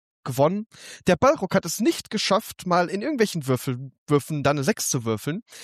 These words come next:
Ich musste den Balrog plus sechs Goblins in, in Beorn reinhauen, in der, in die Bärenform, damit ich ihn umbringe. Und dann hat, hat nicht der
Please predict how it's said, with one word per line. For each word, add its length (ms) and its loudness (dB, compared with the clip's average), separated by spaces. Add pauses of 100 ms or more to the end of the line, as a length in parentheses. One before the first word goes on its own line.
(160)
Ich 80 -6
musste 280 0
den 200 0
Balrog 400 2
plus 220 -4
sechs 440 0
Goblins 480 2
in, 240 -4
in 240 -4
Beorn 300 4
reinhauen, 1300 -2
in 140 -2
der, 180 2
in 100 -4
die 80 -2
Bärenform, 420 0
damit 200 -2
ich 80 -6
ihn 120 -10
umbringe. 520 -2 (680)
Und 140 4
dann 160 4
hat, 100 -2 (140)
hat 240 0
nicht 240 0
der 120 4